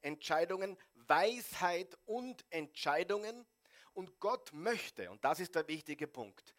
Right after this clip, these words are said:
auch in deinen Entscheidungen gegenwärtig sein. Sag einmal, Gott will gegenwärtig sein. Gott will gegenwärtig sein. Er will mit mir sein, wenn ich Entscheidungen treffe.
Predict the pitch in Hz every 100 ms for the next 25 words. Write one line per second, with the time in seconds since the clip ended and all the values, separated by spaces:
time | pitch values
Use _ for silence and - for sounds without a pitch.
0 | - _ 139 156 170 170 170 170 147 151
1 | 147 139 123 - - 165 190 135 107 95
2 | 92 _ _ _ _ - 147 143 123 110
3 | 101 - 95 - 92 - _ _ - 139
4 | 143 131 127 127 - - 120 113 _ 135
5 | 139 110 104 98 - - - - _ _
6 | _ _ - 143 151 120 127 143 143 _
7 | - 151 151 123 110 - 123 117 - 139
8 | 143 165 151 - 117 160 - - 185 170
9 | - 156 165 180 180 - - _ 131 156
10 | 156 160 135 - 165 190 165 120 107 107
11 | 104 - 101